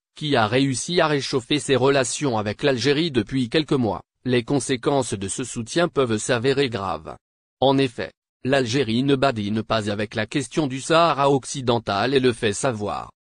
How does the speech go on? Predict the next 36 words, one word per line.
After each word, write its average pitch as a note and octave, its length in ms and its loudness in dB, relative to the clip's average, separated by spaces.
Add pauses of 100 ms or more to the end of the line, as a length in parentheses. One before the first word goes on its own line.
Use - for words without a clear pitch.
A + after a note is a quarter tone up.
(240)
La A#2+ 140 2
France B2 460 0
se B2 160 0
plie C#3 360 -2
donc B2 300 2
aux D3 100 4
exigences C3+ 640 0
du A2 160 -2
roi A#2 300 2
du A#2 120 -4
Maroc A#2+ 480 2
qui C3 200 -4
a G#2+ 100 0
adressé A2+ 540 0
un A2+ 120 2
message A2 520 0
en A2 160 -2
août C3 240 -2
dernier G#2 520 -2
sommant A#2 460 0
les B2 180 0
partenaires A#2+ 580 -2
du B2+ 100 0
royaume A2+ 520 0
à A2+ 60 0
clarifier C3 640 -2
leur A#2 200 0
position C3+ 640 -2
par D3+ 160 0
rapport A2+ 460 0
à B2 40 2
la A2+ 120 0
question D3+ 420 -2
du C3 140 -6
Sahara D3+ 500 2
occidental. A#2 880 -2